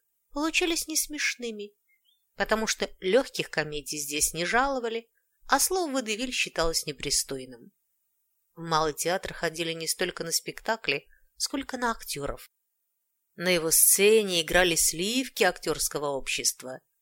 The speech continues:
Игорь Ильинский, Евдокия Турчининова, Борис Бабочкин, Михаил Царёв, Елена Гоголева. Осиротевший в сороковые годы мхат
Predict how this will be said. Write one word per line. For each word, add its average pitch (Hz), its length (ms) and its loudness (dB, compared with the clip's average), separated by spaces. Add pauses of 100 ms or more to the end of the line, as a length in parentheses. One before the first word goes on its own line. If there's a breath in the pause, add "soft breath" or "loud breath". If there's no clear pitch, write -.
(320)
Игорь 220 380 4
Ильинский, 160 720 -2
Евдокия 165 640 -2 (100)
Турчининова, 160 920 -4 (220)
Борис 196 380 4
Бабочкин, 156 760 0
Михаил 147 460 2
Царёв, 147 600 -2 (440)
Елена 180 520 0
Гоголева. 135 760 -2 (1900)
Осиротевший 196 1080 2
в 139 60 -2
сороковые 156 640 0
годы 147 300 -4
мхат - 560 -2